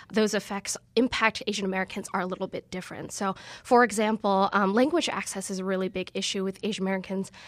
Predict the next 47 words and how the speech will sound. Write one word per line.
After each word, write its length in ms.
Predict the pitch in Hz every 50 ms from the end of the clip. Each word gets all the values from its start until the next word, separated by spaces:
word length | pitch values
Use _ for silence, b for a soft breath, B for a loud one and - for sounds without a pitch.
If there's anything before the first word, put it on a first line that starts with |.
| B B B
There 160 | - 226 -
are 220 | - 214 220 220 220
many, 400 | 214 214 214 226 220 240 262 269
many 220 | 262 247 240 226
different, 440 | 226 226 214 240 - - - 202 202 - -
uh, 160 | 220 196 190 -
Asian 280 | 214 233 214 226 214
languages, 520 | 226 285 359 320 285 233 - 208 202 202 -
and 180 | 170 220 202
so 360 | - - 214 202 190 190 208 - B B B B B _ _ _ _ _ -
when 300 | 247 247 254 262 262 240
we 240 | 226 240 247 247 - -
are 180 | 220 226 220 220
looking 300 | 226 247 - 269 247 226
at 180 | 226 214 214 B B B B B
environmental 420 | - 214 220 214 220 214 214 214
problems 520 | 214 - 208 196 202 208 208 202 196 190
in 100 | 208 190
which 180 | 196 202 202 - B B B B B B B
maybe 320 | 196 202 196 202 208 202 202
folks 320 | - - 208 202 - -
need 280 | 220 220 220 220 220 - - _ _ -
different 280 | 240 208 - 233 214
kinds 160 | - 240 233
of 80 | 220 220
information 560 | - 240 233 269 285 320 320 262 - 196 185
from 200 | 190 - 196 196
the 60 | 208
government 500 | 202 214 208 202 208 202 202 202 202 196 -
or 140 | 196 - -
other 160 | 202 190 190
resources, 640 | 190 294 349 339 - 254 226 226 - 214 202 - B B B B B B
if 140 | 285 - -
they're 100 | 285 269
not 220 | 269 254 226 -
translated 680 | - - 220 208 214 220 202 - 214 208 208 214 208 -
or 160 | - 202 190 190 B B B
if 160 | B 233 247
these 220 | - 262 240 - -
resources 500 | 226 226 - 240 220 208 - 220 202 190
aren't 180 | - 202 190
being 140 | - 190 196
interpreted 520 | 190 202 - 262 349 - 302 226 233 226 -
to 60 | -
different 300 | 196 196 - - 190 185
communities, 600 | - 214 233 285 294 254 226 202 196 190 196 -
then 180 | - 185 190